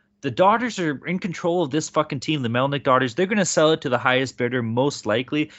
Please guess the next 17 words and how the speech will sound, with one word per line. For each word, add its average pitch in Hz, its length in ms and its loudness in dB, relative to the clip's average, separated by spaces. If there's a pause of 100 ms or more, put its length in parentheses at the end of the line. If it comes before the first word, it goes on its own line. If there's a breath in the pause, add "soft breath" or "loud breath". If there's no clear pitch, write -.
(120)
And 190 80 -4
you - 20 -2
gotta 247 140 4
remember, 202 240 2
this - 180 0
is 220 60 -10
the 208 100 -4
team 196 220 -2
that 165 120 -2
doesn't 175 280 -2
even 156 160 -4
play 139 180 0
in 107 100 0
Ottawa, 101 500 2
for - 140 -16
fuck's - 360 -12
sakes. 80 320 -16